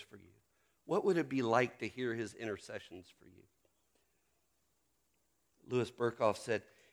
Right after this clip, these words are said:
"It is a consoling thought that Christ is praying for us,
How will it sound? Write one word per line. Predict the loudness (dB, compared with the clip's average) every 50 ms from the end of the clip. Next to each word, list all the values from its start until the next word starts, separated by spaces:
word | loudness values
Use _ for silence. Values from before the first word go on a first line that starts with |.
| _ _
"It | 0 2 4
is | 2 2 2
a | -2
consoling | -4 -4 -6 -4 -4 -4 -4 0 4 6 8 8 8 6 6 4 2 -2 -4 -8 -14 -4 2
thought | 6 8 8 8 6 4 0 -6
that | -6 -6 -6
Christ | -4 4 6 8 8 8 6 2 -4 -8
is | -8 -8 -8
praying | -4 2 4 6 6 6 4 2 0
for | 0 -2 -2 0
us, | 4 4 4 4 4 0 -6 -14 -20 -20